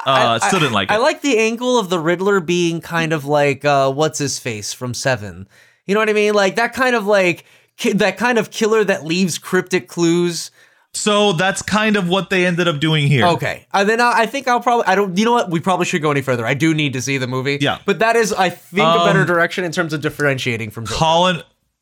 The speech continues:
Speaker 1: Colin Farrell's Penguin, fantastic. And the prosthetics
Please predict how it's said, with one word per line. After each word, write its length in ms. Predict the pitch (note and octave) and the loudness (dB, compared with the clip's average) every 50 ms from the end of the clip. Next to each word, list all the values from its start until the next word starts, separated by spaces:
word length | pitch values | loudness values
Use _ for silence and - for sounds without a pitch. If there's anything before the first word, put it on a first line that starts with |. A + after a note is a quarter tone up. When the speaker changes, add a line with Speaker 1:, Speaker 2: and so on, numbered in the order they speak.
| _ _ _ _ _ _ _ _ | _ _ _ _ _ _ _ _
Speaker 1:
Colin 420 | - - E3+ E3+ F3 F#3 F#3 F3 | -4 0 0 2 2 4 2 2
Farrell's 500 | D#3 - - D#3+ D#3 D#3+ D#3 D#3 D3 - | 0 0 0 2 2 2 2 2 0 -2
Penguin, 760 | - - - D3+ C#3+ D3 C#3+ B2+ A#2 A2 G2 F#2+ F#2 F#2+ A2 - _ _ _ _ _ _ _ _ _ _ - | -4 -6 -4 -2 0 0 0 2 2 2 2 0 0 -2 -4 -8 _ _ _ _ _ _ _ _ _ _ -4
fantastic. 840 | D3+ C3+ C3 B2 - - C3+ A#2 G#2 - - - F2 D#2 - - - _ _ _ _ _ _ _ _ _ _ _ _ _ _ _ _ _ _ _ _ _ | -2 -2 -2 -4 -2 -2 -2 -2 -2 -2 -6 -10 -12 -14 -16 -20 -20 _ _ _ _ _ _ _ _ _ _ _ _ _ _ _ _ _ _ _ _ _
And 200 | - D#3 E3 D#3+ | -4 -2 0 2
the 100 | D3+ D#3 | 0 0
prosthetics 920 | D3 - - D#3 C3 C3+ - - - - F#3+ F3+ D#3+ C3+ B2 A#2 - - - | -2 -2 -2 0 0 0 -2 -6 -2 0 0 2 2 0 -2 -2 -4 -8 -8